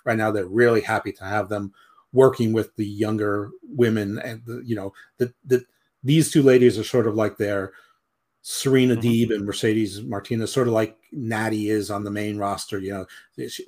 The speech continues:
Speaker 1: they're sort of the gatekeepers. You know,
Speaker 2: Mm.
Speaker 1: they're the ones that work with the, the new ones. So, but, uh, uh, Becky retains. That's what I'm saying anyway.
Speaker 2: Ooh,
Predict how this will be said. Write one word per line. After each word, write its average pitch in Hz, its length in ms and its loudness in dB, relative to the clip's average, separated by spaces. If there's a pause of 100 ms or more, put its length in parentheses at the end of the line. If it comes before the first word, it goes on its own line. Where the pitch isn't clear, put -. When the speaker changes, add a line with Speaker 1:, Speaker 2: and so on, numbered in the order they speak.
(420)
Speaker 1:
they're 139 200 0
sort 135 200 4
of 117 60 4
the 107 80 0
gatekeepers. - 800 -10 (280)
You 101 80 -14
know, 92 240 -16
Speaker 2:
Mm. 135 380 -6 (340)
Speaker 1:
they're 131 140 0
the 120 60 4
ones 117 200 0
that 113 160 0
work 113 240 0
with 110 140 -6
the, 104 280 -8
the 110 120 -6
new 95 180 -8
ones. 90 180 -14
So, 107 320 -2 (240)
but, 120 120 2
uh, 110 260 6
uh, 101 200 -6 (280)
Becky 120 280 2
retains. 120 720 0
That's 107 280 -8
what 101 100 -6
I'm 92 100 -12
saying 87 300 -16
anyway. 87 220 -20 (540)
Speaker 2:
Ooh, 165 580 4